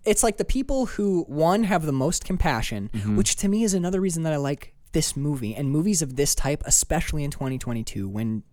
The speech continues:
Speaker 1: we're all at each other's throats.
Speaker 2: Right.
Speaker 1: And everyone's on a hair trigger and a short fuse. These m-, movies that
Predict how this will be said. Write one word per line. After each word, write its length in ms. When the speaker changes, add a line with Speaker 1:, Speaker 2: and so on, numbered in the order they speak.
Speaker 1:
we're 140
all 140
at 80
each 160
other's 220
throats. 360
Speaker 2:
Right. 200
Speaker 1:
And 240
everyone's 520
on 160
a 40
hair 240
trigger 400
and 160
a 40
short 320
fuse. 440
These 260
m-, 260
movies 540
that 360